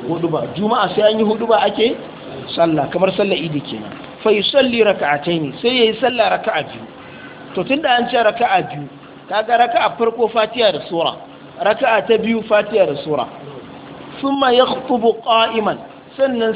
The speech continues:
sai ya huduba yana tsaye. Kenan ba a zaune ake yi ba. Sai ya huduba yana tsaye.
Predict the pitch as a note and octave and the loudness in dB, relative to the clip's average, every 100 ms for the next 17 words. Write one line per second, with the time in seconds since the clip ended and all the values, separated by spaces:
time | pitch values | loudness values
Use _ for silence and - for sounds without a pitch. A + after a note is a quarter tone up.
0 | A3+ B3+ B3+ G3 G#3 B3 A3+ G3 G3+ G#3+ | -2 2 4 4 2 0 2 4 4 2
1 | F#3 - D3+ F3 F3 - - - F3+ A3+ | 2 0 -4 -4 -4 -8 -18 -6 -2 0
2 | A#3+ G#3 F3 E3+ F#3 F#3 E3+ D3 A2+ - | 2 0 0 -2 -2 -2 -4 -6 -6 -14
3 | - - - - - - - - - A#3 | -18 -18 -16 -14 -12 -12 -12 -12 0 2
4 | A#3+ F3+ G#3 A#3 A3 G3 G#3+ F#3 C#3 - | 4 2 0 2 4 4 4 2 -2 -12
5 | - - - - E3 F3 | -16 -18 -16 -4 0 0